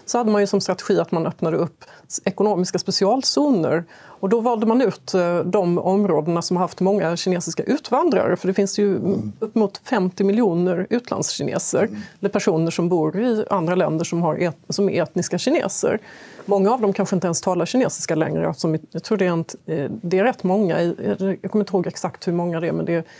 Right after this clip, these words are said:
Speaker 1: tjugo procent eller något sånt av Thailands befolkning har kinesiskt
Speaker 2: Mm.
Speaker 1: påbrå till exempel. Och de talar kanske inte kinesiska, men de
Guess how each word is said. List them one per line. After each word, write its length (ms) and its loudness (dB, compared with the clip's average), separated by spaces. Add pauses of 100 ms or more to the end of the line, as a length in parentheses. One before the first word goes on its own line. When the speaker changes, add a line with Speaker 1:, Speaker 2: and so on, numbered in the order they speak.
(360)
Speaker 1:
tjugo 240 0
procent 380 -2
eller 100 2
något 120 -2
sånt 180 -2
av 40 -2
Thailands 460 -2
befolkning 580 -2
har 140 -2
kinesiskt 640 -2
Speaker 2:
Mm. 100 -20
Speaker 1:
påbrå 360 -2
till 200 -4
exempel. 420 -4
Och 60 -2
de 120 2
talar 260 2
kanske 260 -4
inte 180 -2
kinesiska, 600 0
men 160 0
de 260 -2